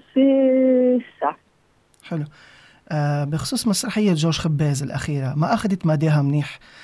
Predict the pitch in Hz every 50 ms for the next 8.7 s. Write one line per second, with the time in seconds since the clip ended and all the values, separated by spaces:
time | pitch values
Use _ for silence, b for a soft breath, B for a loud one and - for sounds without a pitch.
0 | b b b 151 147 151 165 175 170 156 151 156 151 139 147 139 127 - - 208
1 | 202 214 196 202 220 269 285 294 262 202 226 226 233 226 220 214 208 202 196 190
2 | 190 202 202 - 214 - 233 220 - 196 180 - 220 226 214 196 196 240 269 -
3 | - - - - 214 214 240 247 240 226 233 - 214 220 - 254 247 - - 220
4 | 202 - - 196 180 - - 214 240 254 240 208 185 196 196 - - 180 175 -
5 | 170 - 180 165 180 180 170 151 135 147 165 175 - 175 170 - - 226 208 208
6 | 185 190 170 165 165 156 147 131 - - 170 160 202 185 160 151 214 214 196 190
7 | - - 180 170 156 320 - - 180 196 202 196 196 - - 202 190 - - _
8 | _ _ B B B B B B B B B 208 208